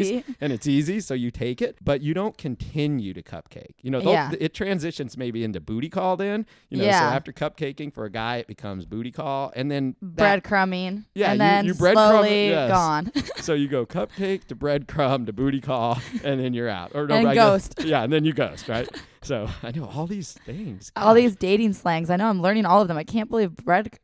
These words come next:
Speaker 1: or, uh, cupcaking now.
Speaker 2: Yeah,
Speaker 1: Now
Speaker 2: well,
Speaker 1: cupcaking.
Speaker 2: I think we're
Speaker 1: And
Speaker 2: just
Speaker 1: now I'm doing it, which
Speaker 2: Yeah.
Speaker 1: makes it even worse.
Speaker 2: You're a cupcaker for sure. Guys aren't as big a cupcakers as
Speaker 1: So now
Speaker 2: girls.
Speaker 1: what do you think?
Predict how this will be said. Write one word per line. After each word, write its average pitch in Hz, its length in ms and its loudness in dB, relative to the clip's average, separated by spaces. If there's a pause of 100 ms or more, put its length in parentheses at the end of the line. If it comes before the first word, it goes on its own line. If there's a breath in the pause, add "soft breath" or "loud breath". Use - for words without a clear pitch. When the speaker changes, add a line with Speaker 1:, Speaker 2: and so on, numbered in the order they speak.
(100)
Speaker 1:
or, 180 160 0
uh, 156 220 -2
cupcaking 160 640 -6
now. 139 340 -6
Speaker 2:
Yeah, 151 280 -2
Speaker 1:
Now - 200 0
Speaker 2:
well, 151 140 0
Speaker 1:
cupcaking. 160 560 -8
Speaker 2:
I 170 60 2
think 247 160 0
we're 254 80 -2
Speaker 1:
And 190 80 -2
Speaker 2:
just 269 100 6
Speaker 1:
now 269 200 6
I'm 247 160 2
doing 185 340 -2
it, 135 180 -8
which 202 140 -8
Speaker 2:
Yeah. 214 100 0
Speaker 1:
makes 220 160 -4
it 214 80 -4
even 202 220 -2
worse. 151 420 -6
Speaker 2:
You're 170 300 0
a 190 40 -4
cupcaker 104 640 -6
for 95 140 -10
sure. 95 320 -6 (340)
Guys 175 440 -2 (440)
aren't 131 260 -4
as 98 200 -8
big 98 280 -10
a 92 60 -10
cupcakers - 580 -12
as 87 120 -10
Speaker 1:
So 269 80 4
now 262 160 2
Speaker 2:
girls. 262 120 0
Speaker 1:
what 262 60 2
do 277 60 -4
you 285 160 -6
think? 202 380 -8